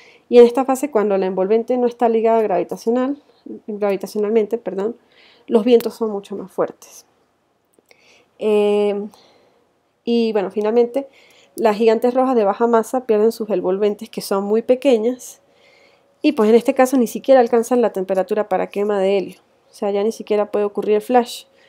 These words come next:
Y los núcleos degenerados pues siguen contrayendo y contrayendo y contrayendo, y ya no pueden alcanzar otra fase, sino que ya directamente pues se vuelven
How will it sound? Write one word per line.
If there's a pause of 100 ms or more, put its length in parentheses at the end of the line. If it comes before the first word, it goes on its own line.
(500)
Y
los
núcleos
degenerados
pues
siguen
contrayendo
y
contrayendo
y
contrayendo,
y
ya
no
pueden
alcanzar
otra
fase,
sino
que
ya
directamente
pues
se
vuelven